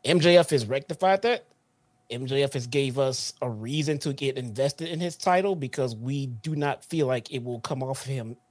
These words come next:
uh, anytime soon or very easily. So it's, it's, it's easy to get behind a reign like that. But all these other titles, bro, I gotta see Wardlow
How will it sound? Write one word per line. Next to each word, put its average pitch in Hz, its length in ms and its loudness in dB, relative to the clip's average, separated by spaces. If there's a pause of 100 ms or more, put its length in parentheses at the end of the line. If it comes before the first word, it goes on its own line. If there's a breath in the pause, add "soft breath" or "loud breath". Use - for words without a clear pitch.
(480)
uh, 117 360 -4 (340)
anytime 139 420 -4
soon 240 560 0
or 165 280 4
very 156 300 0
easily. 113 500 -6 (1000)
So 127 200 0
it's, 131 240 -2
it's, 139 160 -2
it's - 240 -4
easy 185 300 4
to 147 80 4
get 139 200 2
behind 139 400 2
a 107 60 0
reign 110 320 0
like 92 220 -6
that. - 240 -4
But 110 180 -6 (460)
all 156 180 4
these 220 140 2
other 226 160 2
titles, 269 400 -2
bro, 277 200 0 (840)
I 302 100 0
gotta 294 200 2
see 226 180 -4
Wardlow 180 840 0